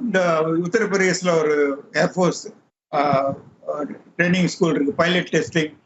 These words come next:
அங்க வந்து, அ, இவங்கள, அ, ட்ரெயின்டு பைலட்டோட, அ, பண்ண சொல்லி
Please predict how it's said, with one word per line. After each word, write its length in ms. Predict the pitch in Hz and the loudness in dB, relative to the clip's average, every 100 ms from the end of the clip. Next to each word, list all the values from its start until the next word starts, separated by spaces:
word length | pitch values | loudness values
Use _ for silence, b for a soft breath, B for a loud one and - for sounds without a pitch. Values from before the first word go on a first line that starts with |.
| _ - | _ -6
அங்க 260 | 196 196 | 0 2
வந்து, 460 | 190 185 214 214 - _ _ _ - | 2 2 2 0 -8 _ _ _ 0
அ, 140 | 170 170 170 165 165 180 | 2 4 2 0 -2 -2
இவங்கள, 560 | 185 202 196 185 185 | 0 2 4 2 2
அ, 140 | 165 165 - - - 175 180 - | 0 -4 -6 -6 -6 -6 -10 -2
ட்ரெயின்டு 280 | 214 226 208 | 2 2 2
பைலட்டோட, 600 | 196 196 190 185 180 175 170 170 - _ _ 160 | 2 2 0 0 0 2 2 -2 -6 _ _ -6
அ, 280 | 165 156 147 - - - - - | -2 -2 -4 -8 -16 -16 -10 -2
பண்ண 200 | 180 190 | 2 2
சொல்லி 460 | 175 160 175 - | 2 2 0 -2